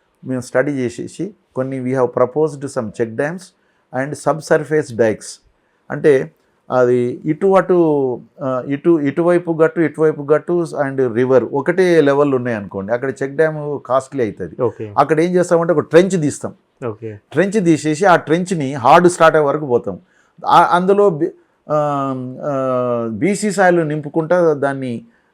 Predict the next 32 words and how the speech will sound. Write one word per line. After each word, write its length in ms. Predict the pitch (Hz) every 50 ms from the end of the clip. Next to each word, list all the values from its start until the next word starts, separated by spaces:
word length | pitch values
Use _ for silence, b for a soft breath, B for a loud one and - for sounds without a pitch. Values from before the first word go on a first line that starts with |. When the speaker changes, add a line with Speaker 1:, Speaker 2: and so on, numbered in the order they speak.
| b -
Speaker 1:
ఆ, 340 | 131 127 123 123 120 117 117 117
లెవెల్ 400 | 120 120 135 156 165 180 180 160
చేసుకుంటా 720 | 135 147 151 147 - - 156 156 156 190 196 175 156 143
దాన్ని 240 | 131 120 120 120 110
కంపాక్ట్, 500 | - 143 147 160 151 175 175 156 170 -
కంపాక్ట్ 360 | - 160 160 160 170 165 156 135
చేసుకుంటా 420 | 135 143 139 - - 156 175 170
మీదికి 300 | 143 131 139 131 123 131
తెస్తాం. 320 | 107 110 104 - - 95 - _ _ _ _ _ _ _ _ _
ఒక 140 | 127 127 135
మీది 460 | 131 127 123 120 123 147 170 165 165
సర్ఫేస్ 460 | - - 151 156 147 160 175 160 -
కంటే 240 | - 156 156 156 175
ఒక 140 | 165 151 143
వన్ 420 | 135 131 127 127 127 131 131 139
ఫుట్ 260 | - - 151 151 107
కిందనే 440 | - - 143 135 143 151 170 185 190 _ _ _ _ _ _ _ _ -
ఖతం 260 | 131 123 139 131 120
చేసేస్తాం. 460 | 117 107 113 - 104 - - 131 139
మళ్ళీ 180 | 147 151 165 160
మీద 200 | 151 165 175 180
ఇసుకనే 400 | 165 143 - - 151 139 127 120
ఉంటుంది, 340 | 107 98 - 98 80 90 _ _ _ _ _ _ _ -
అక్కడ 160 | 135 123 151
నీకేం 380 | 147 151 147 117 139 147 170 180
అవపడదు. 380 | 170 151 135 113 117 110 104
అండర్ 360 | 95 113 139 160 165 185 180 165
గ్రౌండ్ 580 | 165 170 175 175 170 170 160 156 151 143 123
రిజర్వాయర్ 480 | 123 127 123 139 139 135 139 139 139 123
వస్తుంది. 340 | 117 - - - 104 90 - _ _ _ _ _ _
ఫ్లడ్ 280 | - 139 147 170 180 196
వచ్చినప్పుడు, 640 | 185 - - 165 165 147 - 113 107 110 131 -